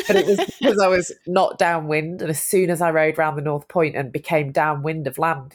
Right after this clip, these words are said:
Speaker 1: you, the smell of land hits you
Speaker 2: <gasps>
Speaker 1: so hard. It's bizarre. Like, you just haven't had that for six weeks, and then all of a sudden it's all you can smell.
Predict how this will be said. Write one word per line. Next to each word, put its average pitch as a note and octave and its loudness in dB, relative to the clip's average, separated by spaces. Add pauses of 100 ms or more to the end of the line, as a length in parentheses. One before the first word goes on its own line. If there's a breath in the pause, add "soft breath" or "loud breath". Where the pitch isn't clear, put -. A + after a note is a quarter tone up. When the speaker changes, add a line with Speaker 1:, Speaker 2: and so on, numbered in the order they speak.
(120)
Speaker 1:
you, E3 -8
the D#3+ -2
smell A#3 -2
of D3+ -2
land E3 -2
hits - -4
you C3+ -2 (340 loud breath)
Speaker 2:
<gasps> G#3+ -6 (360)
Speaker 1:
so G3 4 (420)
hard. D3 2
It's - -4
bizarre. F#3 2
Like, D3 0 (120)
you F#3 -2
just - -6 (240)
haven't G3 -4
had G3+ -2 (100)
that - -4
for D3 0 (320 soft breath)
six - -4
weeks, E3 -2
and D3 -8
then C#3+ -10
all E3 2
of C#3+ -4
a D#3+ -8
sudden D3+ -4
it's - -8
all D#3 -2
you C#3 -2
can C#3 -12
smell. C3+ -2